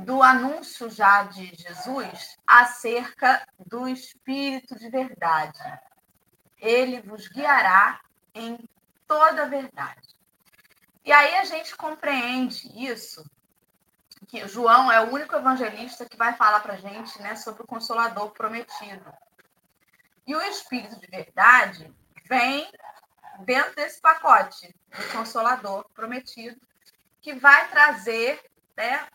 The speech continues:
um pouco mais de entendimento da mensagem já exemplificada por Jesus. E aí, que verdade é essa?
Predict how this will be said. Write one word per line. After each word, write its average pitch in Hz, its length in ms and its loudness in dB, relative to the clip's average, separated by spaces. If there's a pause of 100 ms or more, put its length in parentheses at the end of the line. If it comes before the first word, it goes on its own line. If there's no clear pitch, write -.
um 247 40 -20 (120)
pouco 330 560 0
mais 269 400 2
de 302 60 -14
entendimento 247 920 -10
da 240 140 -4
mensagem 226 920 -4 (260)
já 240 480 6 (320)
exemplificada 233 880 -6
por 240 240 -18
Jesus. 226 360 -14 (1500)
E 359 100 -8
aí, 330 560 2 (180)
que 453 200 -18
verdade 330 840 4
é 240 280 -6
essa? - 460 -18